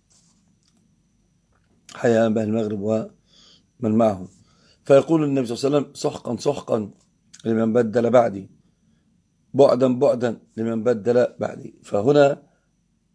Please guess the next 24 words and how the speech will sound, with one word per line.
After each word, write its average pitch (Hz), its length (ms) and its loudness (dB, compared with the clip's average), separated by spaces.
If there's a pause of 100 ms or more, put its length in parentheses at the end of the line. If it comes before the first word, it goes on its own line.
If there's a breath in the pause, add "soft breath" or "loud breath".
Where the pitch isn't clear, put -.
(760)
يتأتى 139 760 4 (100)
اللعن 117 460 2 (680)
لصاحب 113 440 -6
البدعة. 117 460 -6 (560 loud breath)
قال 123 180 2
النبي 113 180 -2
صلى 110 100 -8
الله 135 220 0
عليه - 80 -4
وسلم: - 120 -4
"لعن 127 240 2
الله، 117 600 -4 (2500 soft breath)
لعن 127 300 4
الله 120 360 0
من 117 180 -2
أحدث 113 360 -8
فيها 120 300 -2
حدثا، 113 540 -6 (520)
لعن 123 280 4
الله 123 300 0
من 117 200 -2
آوى 127 280 0
فيها 120 220 -2
محدثا، 101 500 -12